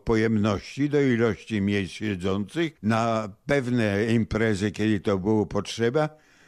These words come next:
również balkony, gdzie tam były również siedzenia z widokiem na tę salę,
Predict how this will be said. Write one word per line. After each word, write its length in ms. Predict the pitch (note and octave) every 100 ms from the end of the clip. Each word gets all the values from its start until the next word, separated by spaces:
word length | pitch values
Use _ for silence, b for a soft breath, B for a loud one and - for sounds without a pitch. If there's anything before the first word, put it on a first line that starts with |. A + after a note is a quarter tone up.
| b
również 480 | A2+ A#2+ D3 D3+ C#3+
balkony, 960 | C3+ E3 D#3+ - A#2+ G2+ F#2+ E2 E2+ G2 _
gdzie 140 | - B2
tam 300 | A2 G#2+ G#2
były 560 | A2 G2 C3 C3 A#2
również 460 | A2+ E2+ G2 A2 G#2
siedzenia 800 | - - B2 E2+ F2 E2+ F#2+ C3+
z 80 | F#2
widokiem 580 | G2 F2+ F2+ E2 G2+
na 140 | G2+ F#2+
tę 240 | A#2 G#2+
salę, 480 | - G#2+ F#2+ A#2+